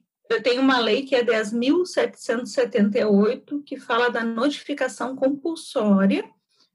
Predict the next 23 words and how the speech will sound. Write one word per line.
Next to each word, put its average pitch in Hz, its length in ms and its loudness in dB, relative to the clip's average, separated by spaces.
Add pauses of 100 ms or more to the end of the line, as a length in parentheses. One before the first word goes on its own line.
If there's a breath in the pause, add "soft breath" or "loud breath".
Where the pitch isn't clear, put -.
(140)
né, 208 260 2
de 254 160 -6
mulheres 233 560 2
que - 100 -14
estão 247 180 -6
sendo 220 260 -6 (240)
vítimas 233 600 -4
de 269 40 -4
alguma 262 400 -2
forma 254 320 -4
de 262 300 -8
violência. 214 680 0 (440)
É, 196 80 0 (140)
a 202 100 2
partir 214 340 -2
daí, 226 160 4
isso 233 160 -2
é - 20 4
importante, 247 600 -2
porque - 120 -8
é 254 40 0
uma 233 140 -2
notificação 208 720 -2